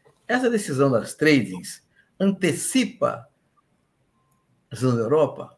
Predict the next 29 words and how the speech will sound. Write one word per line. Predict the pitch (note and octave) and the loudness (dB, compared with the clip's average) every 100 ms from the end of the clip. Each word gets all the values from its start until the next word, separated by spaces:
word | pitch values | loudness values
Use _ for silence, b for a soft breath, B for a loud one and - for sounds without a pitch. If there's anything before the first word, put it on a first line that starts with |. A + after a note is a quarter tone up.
| _ | _
Número | C3+ D#3 C#3+ | -4 -2 -2
um. | - - - | -6 -10 -2
Número | G3+ G3 | 2 2
dois, | D#3 A#2+ G2+ - _ _ _ _ - | 2 0 -2 -14 _ _ _ _ -10
se | A3+ | -6
as | G#3+ - | -6 -6
tradings | C4 C#4 A#3 F#3 | -2 -2 -2 -4
forem | G3 | -4
responsáveis | E3+ F3 D3+ - B2+ A2 G#2 b b b _ | -6 -6 -6 -2 -2 -4 -10 b b b _
pra | D3 | -2
garantir | C#3+ D3 D3+ C#3+ B2+ - - F#3+ C3 - b b b b _ | 0 0 2 2 0 -4 -2 0 0 -4 b b b b _
que | - | -8
o | C#3 | -4
produto | C#3 C3 D3+ D3+ | -4 -2 -6 -4
que | D3 | -6
elas | C3 | -4
estão | C#3+ | -6
comercializando | C#3 C#3+ C#3 C3+ A2 A2+ G2 - _ _ _ | -6 -4 -2 -4 -4 -4 -6 -12 _ _ _
não | C#3 C#3+ C#3 | 0 2 2
tem | D3 C#3 | 2 2
origem | A#2+ B2+ C3+ A2 A#2+ A#2 | 4 4 4 2 -4 -4
em | |
área | B2 A2 | -4 -4
desmatada, | A2+ A2 - D3 A#2 b b b b | -6 -4 2 2 2 b b b b
o | - F3 | -6 0
produtor | G3 F#3+ G3+ E3 | 2 4 4 4
rural | F#3 | 2
vai | F3+ | 2
ficar | - D3+ B2+ G#2+ - | 0 0 0 -2 -12